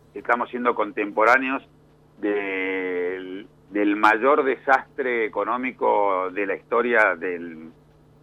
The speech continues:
de la humanidad, por lo menos desde que el turismo es lo que significa para la actividad económica mundial. Entonces, eh, lamentablemente nos ha tocado bailar con esta situación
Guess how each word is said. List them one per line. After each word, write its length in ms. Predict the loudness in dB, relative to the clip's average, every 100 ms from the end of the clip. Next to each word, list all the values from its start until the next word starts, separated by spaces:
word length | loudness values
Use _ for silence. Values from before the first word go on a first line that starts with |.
| _ _
de 100 | 0
la 80 | 2
humanidad, 640 | 4 4 4 6 6 4 -2
por 180 | -4 0
lo 100 | 0
menos 380 | -2 -4 -4 -6 _ _ -16
desde 240 | -6 -6
que 100 | -4
el 140 | -6 -6
turismo 560 | -4 -2 -2 -2 0
es 180 | 2 0 -4 _ _ _ _ _ -4
lo 400 | -2 2 2 2
que 100 | -2
significa 560 | -6 -8 -4 0 2
para 180 | 4 2
la 100 | 2
actividad 380 | -2 -2 2 2
económica 720 | 2 0 -2 -4 -2 0 -2 -4 _ _ _ _
mundial. 460 | -8 0 2 2 -4 _
Entonces, 520 | -12 -8 -6 -2 -4 -4 _ _ _ _ _ -6
eh, 400 | -2 0 0 -2
lamentablemente 960 | -2 2 2 2 4 4 4 0 -2 -2
nos 160 | -2
ha 80 | -2
tocado 440 | -4 2 4 4 4
bailar 340 | 2 2 0
con 160 | 0 -4
esta 180 | -6 -10
situación 600 | -8 -8 0 0 0